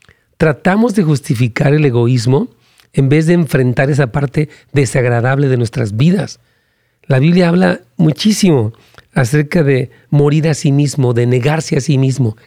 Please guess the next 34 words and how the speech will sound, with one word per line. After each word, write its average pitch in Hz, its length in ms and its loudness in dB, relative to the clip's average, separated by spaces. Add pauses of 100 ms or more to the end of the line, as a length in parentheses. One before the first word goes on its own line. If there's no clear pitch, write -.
Cristo 190 400 0
lo 135 160 2
dijo, 143 340 -2 (480)
de 131 160 -2
que 135 240 -2 (220)
si - 160 -2
alguno 151 460 2
quiere 156 220 0
venir 139 300 2
en 131 100 0
pos 131 200 -2
de 131 100 0
mí, 139 160 2
niéguese 160 840 0 (380)
a 127 100 -4
sí 131 180 -2
mismo. 131 480 0 (420)
Todo 151 200 2
ese 156 500 -2 (460)
autoenfoque. 135 1080 0 (340)
Yo 160 120 -2
pensaba 170 320 0
la 160 60 -2
otra 151 120 0
vez 147 120 0
en 143 80 0
una 147 120 0
persona 131 340 0
que 127 100 -2
nos 110 160 -2
hablaba 117 280 0
de, 127 240 0
de - 80 -2
operarse 113 680 -2